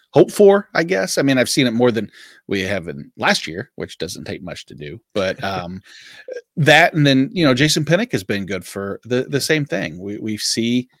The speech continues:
Speaker 1: uh, if there's a playmaker, and guess what? They're on the field enough that, uh, they're likely to walk into, to something, you know,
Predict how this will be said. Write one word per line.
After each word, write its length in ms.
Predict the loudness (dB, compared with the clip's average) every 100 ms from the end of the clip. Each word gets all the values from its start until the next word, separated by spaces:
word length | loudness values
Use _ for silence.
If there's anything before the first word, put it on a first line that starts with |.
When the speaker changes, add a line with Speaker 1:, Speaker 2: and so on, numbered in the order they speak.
| _ _ _ _
Speaker 1:
uh, 220 | -6 -6 -6 -2
if 140 | 0
there's 160 | 2 2
a 60 | 4
playmaker, 380 | 4 6 4
and 160 | 2 2
guess 160 | 2 4
what? 180 | 2 0
They're 120 | 0 2
on 100 | 4
the 60 |
field 400 | 4 4 4 0 -10 -6
enough 500 | -2 0 0 -2 -18 _ _ -10
that, 420 | -2 0 0 -2 _ _ _ _ _ -16
uh, 80 | -12 0
they're 320 | 2 2 0 -4
likely 420 | 2 4 4 4 2
to 140 | 2
walk 360 | 4 6 6 4
into, 600 | 0 0 -4 -6 -6 -12 _ _ _ _ -4
to 140 | -2
something, 640 | 0 0 0 0 -8 -14 -14
you 120 | -14
know, 340 | -12 -10 -10